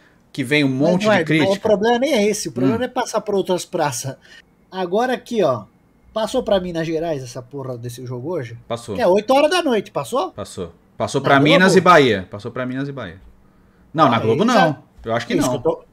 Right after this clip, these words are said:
Speaker 2: Isso que eu tô falando.
Speaker 1: Eu,
Speaker 2: Oito
Speaker 1: só pra
Speaker 2: horas da
Speaker 1: não falar groselha.
Speaker 2: Pelo horário, eu duvido que tenha passado na Globo de Minas Gerais.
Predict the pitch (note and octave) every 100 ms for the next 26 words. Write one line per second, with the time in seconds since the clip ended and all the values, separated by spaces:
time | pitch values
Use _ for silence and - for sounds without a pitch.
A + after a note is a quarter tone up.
0 | - C#3 - C3 C#3 B3 F4+ G4+ F4 C#4
1 | - A2+ B2+ C3 D#3+ F3+ D#3 C3 A2+ G#2
2 | - A#2+ A#2 G#2 G#2 A2 G2 C#3+ A#2 F#2+
3 | F2+ _ _ - G#3 C4+ C4+ A3 F3 B3
4 | D4 F#4+ G4+ G3+ B3+ F4 - E4 - C4+
5 | A#3 A#3+ B3 F4 C#4 G3+ F3+ F#3 E3 D#3+
6 | D#3 D3 D#3 B2 A#2 -